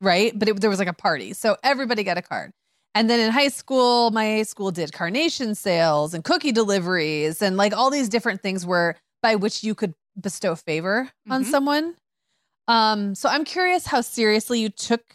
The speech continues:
Speaker 1: like, which Valentine you gave to which person and how did you participate in those things? And I'll just go briefly and say I had so much angst. Like, you would buy a bottle, uh, a box of the Valentines and there'd be four different messages.
Speaker 2: Yes.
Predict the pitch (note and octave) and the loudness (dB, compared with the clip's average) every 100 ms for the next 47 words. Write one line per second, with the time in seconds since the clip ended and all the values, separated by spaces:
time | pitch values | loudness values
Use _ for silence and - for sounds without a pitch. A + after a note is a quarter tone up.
0 | _ _ - G3 F#3 F#3 G#3+ C#4+ - B3+ | _ _ -2 0 0 -2 -2 0 0 2
1 | B3+ A#3 A#3 A3 F#3+ F#3 E3 D3 C#3+ - | 2 -2 -2 -2 -2 -4 -4 -8 -10 -12
2 | - D#4+ - D4+ C#4 C4+ C4 B3+ B3+ B3+ | -4 -4 -2 0 2 4 4 2 0 -2
3 | _ _ _ _ - A3+ G#3+ G#3 G3+ G3+ | _ _ _ _ 0 2 4 4 2 0
4 | - C4 C4+ C4+ G#3 A#3+ A#3 G#3 - G3 | 2 2 2 0 -2 -4 -4 -6 -4 -8
5 | G3 F#3+ D3+ E3 E3+ E3+ G#3+ C#4+ C#4 - | -6 -4 -4 -4 -6 -4 0 0 0 -2
6 | G3 E3+ E3 _ _ _ - G#3+ G3+ - | 0 0 -4 _ _ _ -2 0 0 0
7 | F3+ F3 G#3 F3+ F3 G3+ A#3 C4+ D4 D4 | -2 -2 2 2 2 2 2 2 0 -2
8 | D4 _ _ A3 - G#3 F#3+ - D#3 D3+ | -6 _ _ -6 -2 -4 -4 -8 -10 -10
9 | - - - - _ _ _ - B3+ B3 | -12 -16 -16 -18 _ _ _ 0 0 0
10 | - _ - A#3+ C4+ B3+ C4 D4 A#3 A#3 | -8 _ -4 0 2 2 4 4 4 4
11 | A#3 - G3+ D#3 G3 G3 G3+ - A3+ G3 | 4 2 0 2 2 2 0 -2 -6 -4
12 | F3 D#3+ F3+ G#3+ G#3+ A3+ - G3 G3 F#3+ | -4 -2 -2 -2 -2 -4 -6 -4 -2 0
13 | F3+ - F#3+ F#3 - E3 - F#3+ D#4+ G#3+ | -2 -2 -2 -2 -6 -8 -8 -6 -6 -6
14 | G3+ G3 | -4 -4